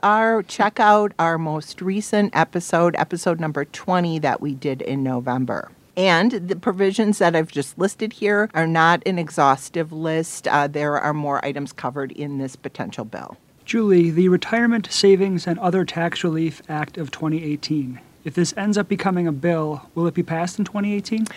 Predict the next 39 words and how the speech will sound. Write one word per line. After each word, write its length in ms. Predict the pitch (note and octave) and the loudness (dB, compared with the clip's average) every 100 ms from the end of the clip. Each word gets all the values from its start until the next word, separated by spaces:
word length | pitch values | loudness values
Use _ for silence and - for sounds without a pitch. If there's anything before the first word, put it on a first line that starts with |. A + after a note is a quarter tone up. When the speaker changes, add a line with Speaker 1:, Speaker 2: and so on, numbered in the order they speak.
| - | -10
Speaker 1:
That 180 | - E3 | 2 2
is 160 | D#3 E3 | 2 -2
a 40 | |
very 280 | D#3 D3+ D#3 | -2 0 0
good 240 | E3 D#3+ | 0 -4
question, 500 | - - A#2+ - B2+ | -2 -4 -4 -4 -2
Justin. 560 | B2 G2+ - - A2 A#2 - | -2 -4 -8 -6 -4 -4 -4
Um, 320 | C3 B2+ A#2 - | -2 -2 -4 0
if 220 | G3 - | -2 0
it 160 | D4 - | -2 2
ends 300 | A3 A#3 B3+ | 4 4 4
up 160 | B3 | 0
being 220 | - G#3 G3+ | 0 0 2
introduced 600 | G3+ A3 G#3 F#3+ - - | 0 -2 0 -2 -2 -4
as 180 | E3 | -2
a 80 | F3+ | -4
standalone 840 | D#3 - F3+ E3+ F#3 G3+ E3+ E3 D3+ | -6 -6 -4 -2 -2 0 0 -2 -2
bill, 340 | G2+ A#2+ G#3 - | -4 0 -2 2
it 220 | G#3+ B3+ | 2 2
could 300 | - C4 - | 0 0 0
possibly 540 | - G3+ G#3 A3+ A3 G#3+ | 0 -2 0 -4 -2 -4
pass 420 | - C3+ E3+ - | 0 -2 -2 -4
the 120 | G3+ | -4
House, 460 | D#3+ C3+ C4+ - - | -2 -2 -4 -6 -2
but 140 | A3 | 4
it 160 | G#3+ G#3 | 4 4
does 280 | G#3+ A3 A#3+ | 4 2 2
seem 260 | - G#3+ | -4 -4
unlikely 640 | G3 F3+ E3+ D#3+ F3 E3 D#3 | -2 -4 -4 -6 -6 -6 -2
that 200 | C#3+ C#3+ | -2 -2
it 160 | C#3 | -4
would 220 | C#3+ D3 | -4 -6
pass 400 | - C3+ C3 - | -6 -4 -4 -6
the 140 | - C#3 | -14 -14
Senate. 560 | - C3+ G2 D2+ - - | -6 -4 -4 -10 -20 -8
However, 440 | - F#3+ F#3+ G3+ | 2 4 4 2
there 260 | F#3 F#3+ F#3+ | 0 0 0
are 220 | G#3 B3 | 0 -2
chances 800 | - - G3 F#3 - F#3 F#3+ G#3+ | -6 -4 -2 -2 -2 0 0 -2